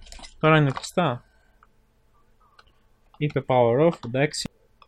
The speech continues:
Ω! Έπρεπε να το πατήσεις. Και σύζευξη.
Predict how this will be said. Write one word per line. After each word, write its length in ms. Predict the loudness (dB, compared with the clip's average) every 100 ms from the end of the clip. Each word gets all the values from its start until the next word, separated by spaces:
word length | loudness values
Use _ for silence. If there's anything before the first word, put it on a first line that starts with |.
| _ _ _
Ω! 360 | 8 8 6 -6 _ _ _
Έπρεπε 240 | 0 2
να 80 | 2
το 60 | 2
πατήσεις. 640 | -2 0 -2 -4 -10 -16 _ _ _ _ _ _
Και 280 | -2 0 -2 -12 _ _ _ _
σύζευξη. 760 | -10 -4 0 0 -2 -12 -16